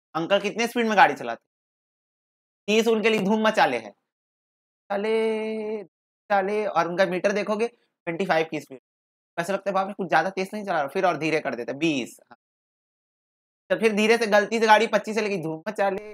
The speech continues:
अरे फिर पच्चीस चलेगी, फिर बीस। तो अंकल लोग क्या करते हैं? प्यार से हैंडल करते हैं गाड़ी को। कैसे हैंडल करते हैं?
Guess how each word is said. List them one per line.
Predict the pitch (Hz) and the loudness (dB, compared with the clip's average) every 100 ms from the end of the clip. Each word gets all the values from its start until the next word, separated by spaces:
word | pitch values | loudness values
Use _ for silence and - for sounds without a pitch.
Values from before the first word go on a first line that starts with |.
| 208 | -8
अरे | 160 180 | -4 -4
फिर | 180 180 | -4 -4
पच्चीस | 185 185 170 | -4 -4 -6
चलेगी, | 170 175 _ | -8 -16 _
फिर | 180 | -10
बीस। | 151 120 - _ _ _ - | -8 -10 -12 _ _ _ -4
तो | |
अंकल | 185 214 226 | 0 2 4
लोग | 247 247 | 2 2
क्या | 226 | 0
करते | 208 233 247 | 0 0 -2
हैं? | 254 | 4
प्यार | 220 196 220 | 8 8 8
से | 247 | 4
हैंडल | 208 190 185 | 2 2 2
करते | 156 127 | 2 -2
हैं | 135 | -4
गाड़ी | 120 113 | -4 -6
को। | 117 _ _ | -10 _ _
कैसे | 156 202 | -4 -4
हैंडल | 196 202 | -2 0
करते | 196 196 | 0 -2
हैं? | 247 | -10